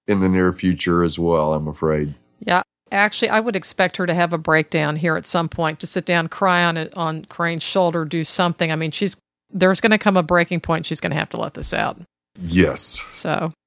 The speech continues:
Speaker 2: but what worried me more was at the very end when, after she cut herself on the beer bottle top and Crane went out to get her a Band-Aid, and she's drawing, and all of a sudden she realized that she's drawn the symbol in the blood, but she didn't tell him about it.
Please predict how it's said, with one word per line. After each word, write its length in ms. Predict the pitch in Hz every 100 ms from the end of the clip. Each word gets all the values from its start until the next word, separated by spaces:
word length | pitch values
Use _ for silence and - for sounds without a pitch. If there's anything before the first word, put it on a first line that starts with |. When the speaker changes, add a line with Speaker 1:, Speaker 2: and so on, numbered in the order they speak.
| _ -
Speaker 2:
but 180 | 202
what 280 | 214 190 208
worried 420 | 208 240 254 233
me 140 | 196 180
more 380 | 180 185 185 170
was 200 | 165 165
at 100 | 170
the 60 |
very 380 | 160 170 175 175
end 320 | 175 175 180 - _ _
when, 720 | 175 175 175 165 165 175 185 - _ _ -
after 300 | 175 165 185
she 140 | -
cut 200 | - 180
herself 460 | 170 - 165 156 165
on 160 | 160
the 300 | 160 156 160 170 - _
beer 140 | 170 165
bottle 300 | 160 156 156
top 420 | 170 175 180 - - _ _
and 100 | 175
Crane 440 | - 180 175 185 -
went 240 | 233 170 170
out 220 | 160 165
to 80 | 185
get 180 | 165 160
her 240 | 165 165 -
a 60 |
Band-Aid, 760 | 156 156 151 156 151 147 160 180 - _ _ _
and 180 | 190 180
she's 220 | 196 165
drawing, 320 | 185 185 180
and 80 | 180
all 80 | 180
of 60 |
a 20 | 170
sudden 220 | 202 180
she 160 | -
realized 500 | 180 180 180 175 165 175
that 100 | -
she's 180 | 180 -
drawn 260 | 170 165
the 80 | 165
symbol 380 | - 185 175 175
in 80 | 175
the 80 |
blood, 480 | 165 170 175 180 190 - _ _ -
but 140 | 185
she 140 | -
didn't 200 | 208 208
tell 280 | - 208 202
him 240 | 175 202 175
about 320 | 156 - -
it. 300 | - -